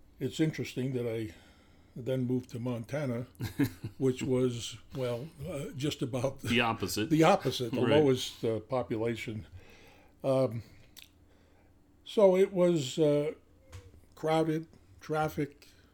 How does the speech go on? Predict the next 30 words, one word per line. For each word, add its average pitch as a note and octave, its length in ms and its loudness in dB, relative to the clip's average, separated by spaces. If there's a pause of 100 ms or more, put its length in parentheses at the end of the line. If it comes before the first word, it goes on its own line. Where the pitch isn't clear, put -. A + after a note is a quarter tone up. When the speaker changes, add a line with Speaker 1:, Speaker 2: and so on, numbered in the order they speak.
(200)
Speaker 1:
Uh, A2+ 340 -8 (1400)
we B2+ 100 -4
spent C3 260 -4
a B2+ 40 0
lot C3 200 -2
of A2+ 100 -12
time C3 320 -2
at B2 80 -6
the B2 80 -6
Jersey G#2+ 360 -4
Shore, D#3+ 480 4
Speaker 2:
Hmm. G#2+ 240 -10 (300)
Speaker 1:
uh, B2+ 60 -6
in B2 160 -8
the A2+ 100 -8
summer. D#3 480 -2 (880)
Um, A#2 540 -8 (1040)
played, A#2 400 -2
uh, A2+ 340 -6 (640)
played B2 220 -6
games B2 360 -2
in A2+ 80 -6
the A2 100 -10
streets, - 680 -4
uh, A2+ 240 -4
when A#2 180 -8
we A2+ 80 -6
were A2 120 -2
younger. C#3+ 520 -2 (920)
Uh, A2 380 -8